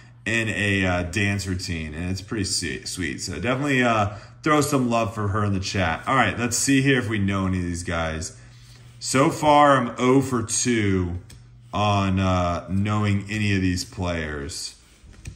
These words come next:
which, you know, that's fine. I didn't pay too much attention to college football last year outside of Ohio State and Florida. I think that's Tua's brother. That is Tua's brother.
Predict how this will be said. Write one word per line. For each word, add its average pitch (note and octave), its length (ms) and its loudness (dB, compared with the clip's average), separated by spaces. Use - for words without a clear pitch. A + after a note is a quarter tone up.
which, A2 380 0
you C#3 100 4
know, D3+ 460 4
that's C#3+ 320 4
fine. A#2 440 0
I A2+ 100 -2
didn't C3+ 220 -2
pay C#3+ 220 2
too C#3 240 0
much C3 380 -2
attention A2 600 -4
to G#2 120 -4
college G#2+ 380 0
football G#2 380 -2
last G#2 340 0
year G#2 200 0
outside G2 440 -2
of F2+ 60 -4
Ohio F#2+ 320 -2
State F#2+ 600 -2
and F#2 220 -2
Florida. G#2 760 -2
I F#2 100 -2
think E3+ 160 4
that's G2 220 2
Tua's A2+ 380 0
brother. A#2 580 0
That A2 180 0
is E3 160 0
Tua's F#2+ 360 -2
brother. D#2+ 520 -6